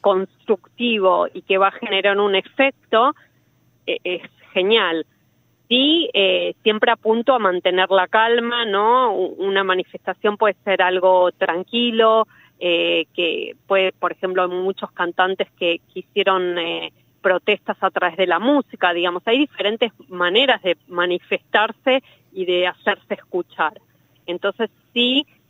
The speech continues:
eh, diría que una manifestación pacífica es lo ideal, ¿no? El salir con el objetivo de hacerse escuchar sin que eso implique, eh, violencia y generar un efecto negativo, que no es el que se quiere lograr.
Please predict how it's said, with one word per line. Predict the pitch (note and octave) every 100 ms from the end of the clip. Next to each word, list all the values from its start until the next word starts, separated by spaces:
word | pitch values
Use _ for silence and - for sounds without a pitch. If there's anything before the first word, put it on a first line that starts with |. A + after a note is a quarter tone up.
| -
eh, | F#3+ F3+ F3 E3+
diría | F3+ F#3 G#3 A#3+
que | A#3+ E3+
una | G3 G3+ - -
manifestación | F#3 F3+ - F#3 - - G#3
pacífica | G#3 G#3 - A3 C4 G#3
es | -
lo | F3+
ideal, | E3 F3+ B3 G3 F3
¿no? | F3 F#3 A3 _ _
El | - F3 -
salir | - F#3 G#3 B3+ C#4
con | A3+
el | F#3 F3
objetivo | E3+ - F#3+ A3 A#3+
de | B3
hacerse | G3 G#3 - G#3+
escuchar | - G3+ - C4 - _
sin | B3 B3
que | B3 A3
eso | -
implique, | A#3 G3 - A3 A3 C4 B3+ C4 _ _ _
eh, | F#3 F3 E3+ E3+ -
violencia | F3+ F#3 G3 A#3 A#3+ A#3 - B3+ C4 C#4
y | -
generar | - G3 F#3+ F3+ F#3
un | F#3+ F#3+
efecto | - F3+ - F#3
negativo, | E3+ D#3+ D#3+ C4+ G#3 E3+ - _ _ -
que | E3
no | F3 F#3+
es | -
el | A3 F#3+
que | -
se | -
quiere | F3+ F3+ F3
lograr. | E3+ F3 D4 F#3 E3+